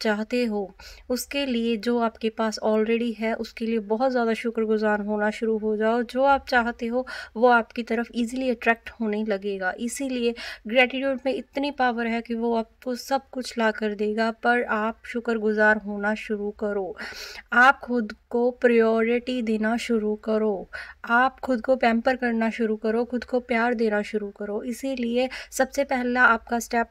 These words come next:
होगा, जैसे भी अभी आपके hair हैं, जैसे भी अभी आपकी skin, height, weight, जैसा भी आप in present आप हो, उसके लिए आप शुक्रगुजार होना शुरू करो। इसके लिए आप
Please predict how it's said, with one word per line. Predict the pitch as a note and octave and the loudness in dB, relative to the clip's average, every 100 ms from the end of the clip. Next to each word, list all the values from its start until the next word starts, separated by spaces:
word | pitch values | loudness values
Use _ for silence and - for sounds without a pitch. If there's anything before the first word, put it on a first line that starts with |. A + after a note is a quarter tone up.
| - | -2
होगा, | G#3+ A3+ A#3+ | 0 0 0
जैसे | G#3+ A#3 A3 B3+ B3+ | 0 -2 0 0 0
भी | A#3 | 0
अभी | A#3 G#3 A3 | -2 0 0
आपके | G#3+ - A3+ | 0 -2 -2
hair | A3 A3+ A#3 | 0 0 0
हैं, | A3+ A3+ | 0 0
जैसे | A3 G#3+ A#3 | 0 -2 -2
भी | G#3+ | -2
अभी | A3 G#3+ | -2 0
आपकी | A3+ A3 A3+ | -2 -2 -6
skin, | - B3 B3 B3 A#3 | -6 -2 0 0 0
height, | G#3+ G#3+ A3+ A3 | 0 2 0 -2
weight, | G3+ A3+ A3 - | 0 0 0 -2
जैसा | A#3 A#3 - B3+ | 0 0 -2 -4
भी | A#3 F#3 G#3 A#3 A3 | -4 -8 -6 -4 -4
आप | A#3 - - - - C4 | -6 -8 -10 -12 -4 0
in | C4 C4 | 0 2
present | A#3+ G#3+ A#3 A3+ | 2 4 0 0
आप | A3 G#3+ - | 0 0 -2
हो, | A3+ A#3 | 0 0
उसके | A3+ - A3+ | -2 -6 -4
लिए | A3+ | 0
आप | A3 G#3+ A3 | 2 2 -2
शुक्रगुजार | - - B3 A#3 A#3 A3+ A3 | -8 -6 -2 0 2 4 4
होना | A3+ G#3+ G#3+ | 2 0 0
शुरू | - A3+ G#3+ | 0 -2 -2
करो। | A3+ A#3+ C4 - - - | -2 -4 -4 -10 -12 -8
इसके | C4 - C4+ | -8 0 0
लिए | C4 C4 | 2 2
आप | C4 B3 | 4 2